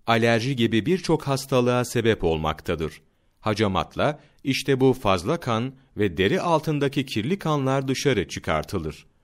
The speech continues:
Ayrıca hacamatla baş ağrısı, bel ağrısı, diz ağrısı, uyuşukluk, tembellik, ağrılık vesaire gibi hastalıklarda tedavi edilir. İngiliz nörolog doktor Henry Head'in keşfedip bize bildirdiğine göre,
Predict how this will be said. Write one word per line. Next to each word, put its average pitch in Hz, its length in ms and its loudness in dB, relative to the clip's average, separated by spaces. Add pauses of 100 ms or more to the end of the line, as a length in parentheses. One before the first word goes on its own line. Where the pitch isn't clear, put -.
(340)
Ayrıca 120 600 2
hacamatla 110 720 0
baş 107 240 0
ağrısı, 95 540 0 (260)
bel 101 340 2
ağrısı, 120 460 -2 (340)
diz 113 220 2
ağrısı, 95 680 -2
uyuşukluk, 107 840 -2 (260)
tembellik, 85 720 -4 (300)
ağrılık 95 600 2
vesaire 90 580 0
gibi 76 340 -4 (200)
hastalıklarda 113 920 -2
tedavi 113 640 4
edilir. 80 420 -4 (360)
İngiliz 165 520 2
nörolog 107 560 4
doktor 120 420 2
Henry 143 500 0
Head'in 98 420 0
keşfedip 156 600 -2
bize 113 300 2
bildirdiğine 92 640 2
göre, 80 420 0